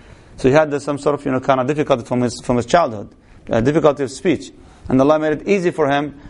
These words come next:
and also helped him with sending with him his brother Harun. So when Fir'aun, when Musa came to Fir'aun and spoke to him, and Fir'aun, he wanted to convince the people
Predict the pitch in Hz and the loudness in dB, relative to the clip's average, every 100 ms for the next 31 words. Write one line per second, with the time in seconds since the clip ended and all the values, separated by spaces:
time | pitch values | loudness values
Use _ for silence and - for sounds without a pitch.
0 | - 139 156 151 139 160 - 143 139 135 | -2 2 2 2 0 0 -2 -4 0 -2
1 | 127 127 151 147 131 135 127 127 127 113 | -4 0 0 2 2 2 0 0 0 2
2 | 147 139 139 - - 139 170 127 - - | 4 2 -2 -10 0 2 2 -2 -6 -16
3 | - - - - - - 165 160 165 156 | -20 -20 -20 -20 -16 2 4 4 0 -2
4 | 156 139 202 247 160 143 139 135 214 226 | 0 2 2 0 -2 0 2 2 2 2
5 | 156 - 170 147 139 117 123 117 156 139 | 0 0 -2 -2 -2 0 2 2 2 0
6 | 120 110 - 156 151 123 110 107 - 131 | -2 -2 2 2 0 -4 -4 -4 -6 -4
7 | 120 127 127 175 139 131 147 151 - 135 | 0 2 2 2 0 0 0 0 -4 -6
8 | 131 123 139 156 131 117 147 160 131 113 | -4 0 2 2 0 -2 0 0 0 -2